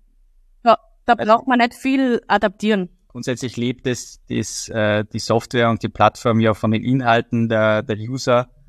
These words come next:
Speaker 2: Ähm, es ist sehr, ähm, offen aufgebaut, das heißt, ich kann da sehr flexibel agieren,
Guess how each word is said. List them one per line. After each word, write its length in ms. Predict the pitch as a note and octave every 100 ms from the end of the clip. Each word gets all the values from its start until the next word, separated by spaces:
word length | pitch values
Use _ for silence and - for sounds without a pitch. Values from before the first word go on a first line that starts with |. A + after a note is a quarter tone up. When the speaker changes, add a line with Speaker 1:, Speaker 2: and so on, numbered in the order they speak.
| - _ _
Speaker 2:
Ähm, 580 | A2 A2 G#2+ A2 G#2+ G#2 - _
es 200 | A2 A2+
ist 180 | A2+ -
sehr, 420 | A2+ A2+ A2+ A2 _ _ _ _ _ _ -
ähm, 200 | A2+ A2
offen 340 | A2+ A#2 - G#2+
aufgebaut, 800 | A2+ A#2 - A2+ G#2+ A2+ A2+
das 100 | A#2
heißt, 220 | A2+ - A2
ich 80 |
kann 180 | - A2+
da 160 | A2+ G#2+
sehr 340 | - - A2
flexibel 560 | - A2+ - B2+ B2+ A2+
agieren, 600 | G#2 - A#2+ B2+ B2+